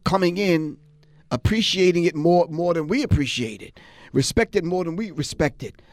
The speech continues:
understand it, the theory, the concept, who, the, the makers, the players, the shakers, who produced what song, who wrote what song, who's collab with who, and then its global implications politically.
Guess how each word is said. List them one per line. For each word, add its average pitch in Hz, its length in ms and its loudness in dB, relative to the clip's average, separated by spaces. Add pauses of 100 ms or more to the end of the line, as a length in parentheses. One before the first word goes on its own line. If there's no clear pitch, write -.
(140)
understand 196 640 -2
it, 127 120 -10 (420)
the 135 80 -10 (120)
theory, 202 340 4
the 131 100 -20
concept, 202 480 -4
who, 127 180 -14
the, 151 260 -10
the 156 100 -10
makers, 160 400 -2
the 143 100 -14
players, 190 440 -2
the 135 60 -10
shakers, 165 580 -2 (400)
who 208 120 2
produced 202 420 -2
what 185 160 0
song, 208 240 2
who 220 100 2
wrote 190 280 2
what 160 220 -8
song, 151 300 -8
who's 190 220 -6
collab 196 440 0
with 170 200 0
who, 165 320 2 (720)
and 156 160 0
then 214 140 2
its 180 100 0
global 190 360 2
implications 185 640 -4
politically. 170 600 -2